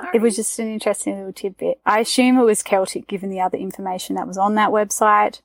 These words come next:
Speaker 1: Like, it was a more
Speaker 2: Yeah.
Speaker 1: Celtic tradition.
Speaker 2: Yeah, sure.
Speaker 1: Yeah, but that's an assumption. It's just an
Speaker 2: Okay.
Speaker 1: interesting little thing. They called the whole thing
Speaker 2: Sorry.
Speaker 1: harvest. Like, it's the harvest season, which makes sense. No,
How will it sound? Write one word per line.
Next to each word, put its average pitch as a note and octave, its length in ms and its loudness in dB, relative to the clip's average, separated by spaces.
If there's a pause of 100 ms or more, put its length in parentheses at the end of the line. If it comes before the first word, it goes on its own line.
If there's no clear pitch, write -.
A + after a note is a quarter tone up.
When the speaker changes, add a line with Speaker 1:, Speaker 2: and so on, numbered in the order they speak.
(120)
Speaker 1:
Like, G3+ 140 0
it - 60 -4
was - 120 -6
a F#3+ 40 -8
more A#3+ 120 4
Speaker 2:
Yeah. A3 100 2
Speaker 1:
Celtic F#3+ 280 -4
tradition. F#3+ 640 -6 (360)
Speaker 2:
Yeah, C#4 300 0
sure. A#3 360 -4 (680)
Speaker 1:
Yeah, F#3+ 320 -6 (320)
but G#3+ 100 4
that's - 200 2
an G#3+ 60 -4
assumption. - 520 -6 (600)
It's - 120 -10
just A#3 160 0
an A#3+ 40 -4
Speaker 2:
Okay. G3+ 60 -2
Speaker 1:
interesting G#3+ 420 -4
little F#3+ 160 -6
thing. F#3 220 -8
They F#3+ 120 0
called C4 200 2
the G#3 60 4
whole D4 160 6
thing F4+ 180 2
Speaker 2:
Sorry. A3 120 0
Speaker 1:
harvest. - 540 2
Like, A#3+ 160 -2
it's C4 160 -2
the C4 80 4
harvest D#4 380 0
season, - 420 -6
which - 200 -10
makes C#4 220 -4
sense. D4+ 300 -4
No, A4+ 80 2